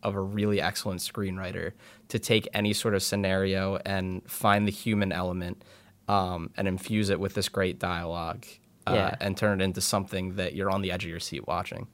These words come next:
Speaker 2: Absolutely. And he doesn't have a ton of stage credits, but To Kill a Mockingbird is, by all means, um, an achievement on Broadway. Um, the fact that he was able to write that script and update it to fit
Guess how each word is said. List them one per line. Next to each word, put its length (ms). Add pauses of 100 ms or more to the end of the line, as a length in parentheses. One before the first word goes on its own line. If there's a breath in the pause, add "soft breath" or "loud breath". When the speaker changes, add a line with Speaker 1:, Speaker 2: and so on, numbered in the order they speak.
Speaker 2:
Absolutely. 600
And 220
he 80
doesn't 340
have 560
a 80
ton 420
of 200
stage 360
credits, 500
but 260
To 60
Kill 220
a 60
Mockingbird 760
is, 360 (500 soft breath)
by 260
all 240
means, 540
um, 280
an 100
achievement 840 (120)
on 200
Broadway. 560 (440 soft breath)
Um, 320
the 80
fact 360
that 260 (260)
he 240
was 160
able 180
to 160
write 220
that 180
script 400
and 140
update 400
it 200 (120)
to 120
fit 400